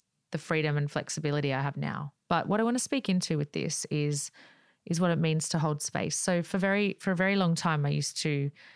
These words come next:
um, have, like, a desperation and, like, a scarcity and, like, "Oh my goodness, I've got to, I've got to get that 'cause that's gonna feel good." And what I realized is that every time I hit these milestones and every time I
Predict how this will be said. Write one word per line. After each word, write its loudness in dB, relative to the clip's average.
um, -2
have, -2
like, 0
a 0
desperation 2
and, 2
like, -2
a 0
scarcity 0
and, 2
like, -2
"Oh 2
my 2
goodness, 0
I've -4
got -4
to, 0
I've -12
got -2
to 0
get 0
that 0
'cause -4
that's -4
gonna 0
feel 0
good." 0
And 2
what 2
I 2
realized 0
is -4
that -2
every 0
time 2
I 2
hit 0
these 0
milestones -2
and 2
every 2
time 4
I 2